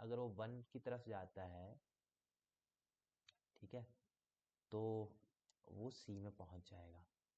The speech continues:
ठीक है, तो C में पहुंच गया।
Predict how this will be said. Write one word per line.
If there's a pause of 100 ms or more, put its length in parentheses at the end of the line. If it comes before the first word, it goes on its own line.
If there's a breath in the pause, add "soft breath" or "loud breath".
(760)
ठीक
है, (1200)
तो
C
में
पहुंच
गया।